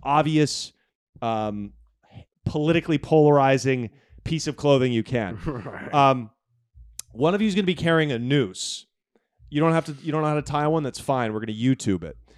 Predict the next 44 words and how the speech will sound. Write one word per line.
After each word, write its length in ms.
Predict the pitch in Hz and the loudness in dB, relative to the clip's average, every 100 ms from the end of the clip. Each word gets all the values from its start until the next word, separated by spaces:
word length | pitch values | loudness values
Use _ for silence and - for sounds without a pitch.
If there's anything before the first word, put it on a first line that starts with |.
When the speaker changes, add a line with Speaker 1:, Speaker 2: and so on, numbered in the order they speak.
| _ _ _ | _ _ _
Speaker 1:
Uh, 200 | 117 117 | -6 -2
one 220 | 113 151 202 | 2 4 4
of 80 | |
you 160 | 202 202 | 6 4
is 100 | 180 | 4
going 180 | 165 170 | 4 0
to 60 | |
be 60 | 156 | -2
carrying 320 | 151 156 151 | -4 -2 0
a 20 | |
noose. 240 | 139 131 - | 0 0 -2
The 160 | 139 | -8
other 200 | 127 156 | -6 -4
one 140 | 185 185 | -2 -4
is 100 | 151 | -4
going 240 | 156 156 | -2 -2
to 80 | 143 | -4
have 260 | 127 123 123 | -4 -2 -2
a 80 | 113 | -4
jug 320 | 104 120 123 | -4 -2 -2
of 180 | 104 87 | -4 -4
bleach. 560 | 117 104 - - - _ _ _ _ _ _ | -2 -2 -4 -12 -12 _ _ _ _ _ _
Uh, 260 | 120 117 110 | -4 -2 -2
right, 380 | 143 135 143 95 - | -2 2 2 0 -2
yeah. 220 | 135 107 - | 0 0 -4
So 260 | - - 147 | -8 -2 0
you 320 | 139 151 160 | 0 -2 0
are 120 | 160 | 0
going 340 | 135 151 151 143 | 2 0 0 -2
to, 260 | 147 135 117 _ _ - | -2 -2 -2 _ _ -12
uh, 380 | 123 123 117 110 - _ _ | -6 -4 -2 -4 -8 _ _
how 280 | - 143 170 | -8 0 2
are 60 | 196 | 2
you 80 | |
gonna 120 | 190 180 | 0 0
get 140 | 180 | 2
that 140 | 170 | 2
noose 320 | 139 151 180 196 | 4 2 2 4
over 260 | 180 170 | 2 2
me? 380 | 175 202 233 190 - - | 0 0 -2 -8 -14 -8
Uh, 520 | 120 120 117 117 120 - - | -4 -2 -2 -2 -4 -8 -10
yeah, 240 | 135 123 | -4 -4
that's, 360 | 107 120 - - | -4 -6 -6 -2
uh, 320 | 135 127 120 | 0 0 -2